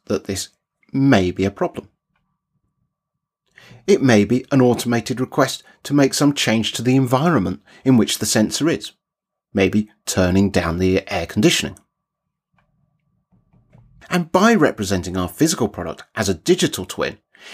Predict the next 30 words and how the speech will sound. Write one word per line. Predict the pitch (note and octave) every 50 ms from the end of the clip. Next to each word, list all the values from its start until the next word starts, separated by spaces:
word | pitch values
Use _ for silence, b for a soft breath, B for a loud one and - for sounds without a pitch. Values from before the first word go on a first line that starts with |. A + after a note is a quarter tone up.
| B -
it | C#3+
allows | - D3+ F3+ F3+ F3+ F#3+ - -
us | F#3 -
to | - F#3+
think, | - - B2 A2 G#2 - _ _ _ _ -
as | F#2+ F2+
a | F2+
software | - - F#2 - - F#2+ F2
development, | - D#2+ - E3 G3 F3 A2+ G2 - - b b b b b b b b b b _ -
much | F3 G#3 G3 - -
more | F3+ F#3 G#3+ G#3 D#3 A2+
around | G2 F#2+ F#2 F#2 F#2+ - _ _ _ _ - - _ _ _ _ _ _ _ _ _ -
what | A#2+ A2 - - B2+
it | G#2+ - -
is | G2+ -
trying | - - F2+ D#2+ F#2 F#2
to | - -
achieve | F2+ - - G#2 F#2+ F2 - -
and | - G#2+ G2+
how | - F#2+ F2+
it | - -
behaves, | - - - C3+ A#2 - - - - _ _ b b b b b b b b -
making | C#3+ D#3 D#3 - E3+
it | C#3+
a | C#3+
much | E3+ E3+ F#3+ F#3 - - - _ _
easier | E3+ F#3 G#3+ A#3 G#3+ A#2+ G2+ F2 - - - _ _ _ _ _ _
task | - - D3+ C3 E2+ - - - -
to | - - - -
actually | - - - - - - G2 F#2 -